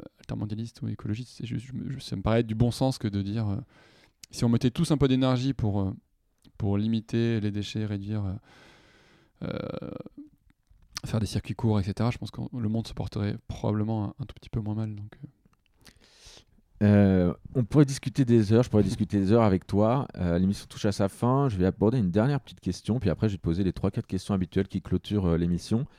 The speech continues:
Speaker 2: Euh, on est en pleine crise, euh, aujourd'hui, covid,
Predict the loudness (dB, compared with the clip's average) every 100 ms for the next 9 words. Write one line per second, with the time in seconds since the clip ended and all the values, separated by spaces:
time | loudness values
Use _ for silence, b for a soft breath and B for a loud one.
0 | B B B B 0 4 4 2 0 -2
1 | -2 0 0 2 0 0 -2 -4 -6 _
2 | -10 -4 -2 0 0 0 -2 -2 0 0
3 | 0 0 -2 -2 -4 0 0